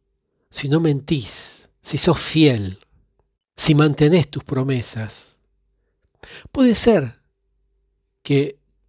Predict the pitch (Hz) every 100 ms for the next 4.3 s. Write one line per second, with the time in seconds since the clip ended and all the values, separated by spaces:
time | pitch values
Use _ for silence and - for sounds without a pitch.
0 | - 165 156 160 - 156 156 135 147 170
1 | 135 135 147 - 143 147 143 151 139 -
2 | 131 127 123 123 _ _ _ _ 175 143
3 | 131 143 156 160 _ - 180 - 147 127
4 | 113 104 101